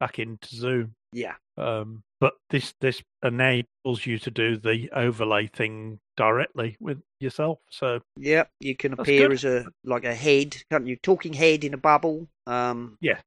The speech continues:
Speaker 2: appear
Speaker 1: I
Speaker 2: directly
Speaker 1: quite
Speaker 2: on,
Speaker 1: like the
Speaker 2: in
Speaker 1: full
Speaker 2: front of the
Speaker 1: screen.
Speaker 2: screen.
Speaker 1: Yeah, I quite like the directly in front of the screen where you've got your screen behind you. I thought that,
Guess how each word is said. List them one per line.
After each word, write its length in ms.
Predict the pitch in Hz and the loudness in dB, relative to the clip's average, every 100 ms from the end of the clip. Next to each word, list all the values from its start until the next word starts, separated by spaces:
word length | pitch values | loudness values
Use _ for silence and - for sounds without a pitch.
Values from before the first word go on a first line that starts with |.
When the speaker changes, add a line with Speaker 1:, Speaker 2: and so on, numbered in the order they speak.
| _ - | _ -12
Speaker 2:
appear 420 | - 151 151 147 | 2 6 6 6
Speaker 1:
I 60 | - | 2
Speaker 2:
directly 200 | 143 175 | 2 4
Speaker 1:
quite 240 | - 240 | 6 4
Speaker 2:
on, 60 | 139 | 4
Speaker 1:
like 160 | 170 - | 0 0
the 80 | |
Speaker 2:
in 60 | 135 | -6
Speaker 1:
full 140 | 165 151 | -6 -2
Speaker 2:
front 160 | 147 | -2
of 40 | 143 | 0
the 120 | 156 | -2
Speaker 1:
screen. 320 | - 143 143 | 0 -6 -6
Speaker 2:
screen. 140 | 143 - _ _ | -10 -20 _ _
Speaker 1:
Yeah, 160 | 165 151 | 4 4
I 20 | |
quite 400 | - - 240 - _ - | 4 2 2 -6 _ 0
like 240 | 147 147 _ | 2 2 _
the 100 | - | -8
directly 440 | 120 135 127 - 120 | -4 -2 -2 -2 -8
in 80 | 110 | -4
front 240 | 143 110 | -4 -4
of 100 | - | -10
the 80 | - | -12
screen 320 | - 113 107 | -4 -2 0
where 140 | 110 120 | 0 0
you've 200 | 113 - | -2 -2
got 140 | 123 - | -4 -2
your 220 | 117 110 - - - | -4 -4 -6 -18 -20
screen 440 | - - 131 117 | -8 -4 -4 -4
behind 420 | 110 107 123 127 107 | -4 -4 -2 -4 -6
you. 120 | 104 | -8
I 20 | |
thought 220 | - 139 | -8 -10
that, 140 | - | -8